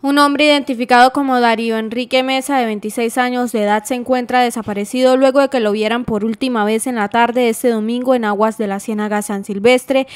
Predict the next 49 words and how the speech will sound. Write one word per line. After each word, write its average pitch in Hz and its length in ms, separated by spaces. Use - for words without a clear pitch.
en 294 160
el 285 120
sector 247 420
conocido 220 500
como 202 240
La 190 160
Chava. 226 460
Según 226 260
información 247 680
de 277 100
testigos, 247 720
el 214 120
hombre 240 240
fue 277 180
visto 294 320
por 254 160
última 226 420
vez 208 180
nadando. 240 600
Ante 214 460
esto, 311 420
personas 269 540
que 285 100
se 254 120
encontraban 226 520
en 254 140
el 214 100
lugar 226 340
dieron 254 280
aviso 220 340
a 240 60
los 226 180
organismos 240 580
de 254 120
socorro 247 460
de 262 80
la 220 120
ciudad, 226 420
quienes 208 300
llegaron 202 380
al 208 140
sitio 277 360
para 233 220
tratar 196 400
de 202 80
dar 208 240
con 214 160
su 208 140
paradero. 202 560